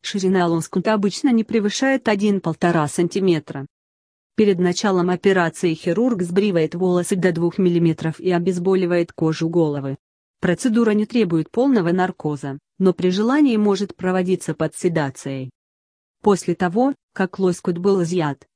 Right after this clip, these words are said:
хирург под микроскопом разделит его на небольшие участки.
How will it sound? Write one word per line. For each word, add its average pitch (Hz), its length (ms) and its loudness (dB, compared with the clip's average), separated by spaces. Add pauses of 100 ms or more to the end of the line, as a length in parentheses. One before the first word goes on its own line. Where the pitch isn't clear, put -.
(120)
хирург 208 480 -2
под 165 200 -2
микроскопом 180 720 0
разделит 170 540 0
его 156 240 0
на 156 100 2
небольшие 156 580 0
участки. 147 680 -6